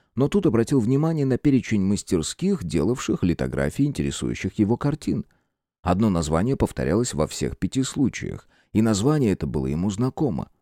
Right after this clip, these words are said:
Головокружительным вихрем в памяти младшего делопроизводителя промелькнули подробности дела, и он понял, что знает имя убийцы.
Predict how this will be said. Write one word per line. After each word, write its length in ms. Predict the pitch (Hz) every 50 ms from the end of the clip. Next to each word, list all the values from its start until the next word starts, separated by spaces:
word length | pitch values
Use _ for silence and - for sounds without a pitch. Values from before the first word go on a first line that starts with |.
| _ _ _ _ _ _ _ _ _ _ _ _ _
Головокружительным 840 | 113 120 139 156 165 - 165 170 165 202 185 185 180 175 170 160 135
вихрем 420 | 127 165 156 - - 151 160 147
в 100 | - -
памяти 320 | - 143 143 143 131 -
младшего 480 | 135 127 123 135 131 - - 110 107 101
делопроизводителя 840 | 104 113 110 95 107 107 104 90 90 90 82 87 78 - 123 127 135
промелькнули 540 | - 120 110 110 110 110 - 117 127 139 147
подробности 600 | - 139 123 117 113 98 82 80 73 - - 80
дела, 320 | 71 82 127 147 151 131 - - - - -
и 60 | 131
он 220 | 143 147 147 131
понял, 520 | - - 165 175 170 147 110 85 69 58 - _ _ _ _ -
что 200 | - - 139 117
знает 420 | 92 117 123 139 147 156 - -
имя 180 | 165 156 156 156
убийцы. 500 | 165 160 165 190 190 - - - -